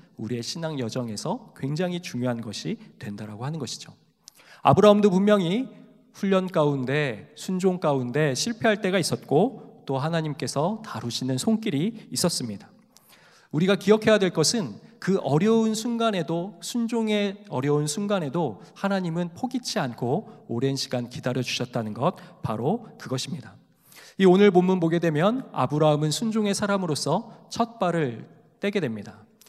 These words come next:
오늘 이 말씀 통하여서 우리 영락 청년 공동체 가운데 이러한 하나님의 축복의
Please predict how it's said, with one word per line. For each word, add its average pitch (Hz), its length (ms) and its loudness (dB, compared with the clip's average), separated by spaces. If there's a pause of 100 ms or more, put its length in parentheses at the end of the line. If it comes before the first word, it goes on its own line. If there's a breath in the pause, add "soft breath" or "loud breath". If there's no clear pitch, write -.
(120 soft breath)
오늘 147 220 0
이 151 80 4
말씀 143 320 -2
통하여서 139 720 -4 (240 loud breath)
우리 123 180 0
영락 131 300 0
청년 165 460 -2
공동체 135 500 -2
가운데 120 520 -2 (220 loud breath)
이러한 113 380 -4
하나님의 139 360 -2
축복의 127 600 -6